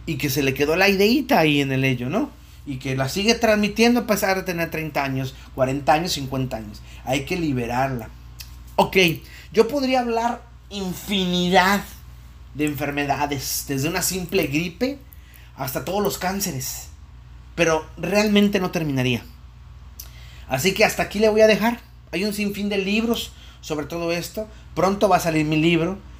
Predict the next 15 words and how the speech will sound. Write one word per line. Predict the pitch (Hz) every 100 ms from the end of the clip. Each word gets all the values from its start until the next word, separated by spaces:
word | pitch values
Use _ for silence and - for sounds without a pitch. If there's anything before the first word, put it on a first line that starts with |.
| -
con | - 160
aportes | 131 180 180 190 160
nuevos | 170 190 196 208
sobre | 185 156
el |
asunto | 156 - 190 180
del | 202
estancamiento | 156 160 143 151 156 165 165
del | 180 143
ser | - 165 190 - - - - -
y | 226 240 247 - -
el | 156 131
P | 170
B | 170
T, | 180 202 208